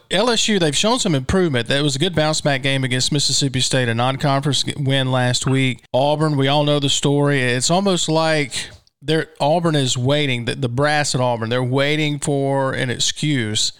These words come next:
to get rid of Harsin. That, that's at least the feeling around the, the region right now, is they're just waiting for the opportunity. They could get their <laughs> opportunity Saturday night, right? Because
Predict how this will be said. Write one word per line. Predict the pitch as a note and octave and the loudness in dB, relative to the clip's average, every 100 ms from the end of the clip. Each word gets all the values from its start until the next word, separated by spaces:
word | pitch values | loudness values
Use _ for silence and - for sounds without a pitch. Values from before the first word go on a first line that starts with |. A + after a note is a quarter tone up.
| _ _ | _ _
to | - | -2
get | C3+ C3+ | 0 0
rid | A2+ C3+ | 0 0
of | A#2 | 0
Harsin. | A#2+ D#3 C#3+ A#2+ | 0 0 0 0
That, | C#3+ D#3+ | -2 0
that's | F3+ G3 | -2 0
at | |
least | F3 F3 - | 0 0 0
the | F3 - - | -4 -6 -6
feeling | D#3+ F3 F#3 D#3 C3+ | -2 0 2 0 0
around | C3+ D3 D3+ C#3+ | 0 2 2 2
the, | B2 A#2+ | 0 0
the | C3 | 0
region | B2 D#3+ F#3+ D3+ | 0 0 0 0
right | C3 B2+ A2 | 0 0 0
now, | A#2 A#2 B2+ - - - - - | 0 2 0 -2 -10 -14 -16 -6
is | - C3 A#2+ | -2 0 0
they're | D3 | 0
just | D3 B2 | 0 0
waiting | C3+ E3 D#3+ | 0 2 0
for | D3+ | 0
the | C#3+ | 0
opportunity. | C#3+ D3 B2 E3+ D#3+ C3+ | 2 0 0 0 2 0
They | B2 D3 | 0 0
could | A#3+ E3+ | 0 0
get | G3 | 0
their | - | 2
<laughs> | |
opportunity | E3 D#3+ - F3+ D3 | 0 0 0 0 0
Saturday | C3 - E3+ E3 C3+ | 0 0 0 0 0
night, | C3 F3+ C#3+ | 0 0 0
right? | A#2 C#3+ E3+ | 0 0 0
Because | C3+ D3 C#3+ | -2 0 -2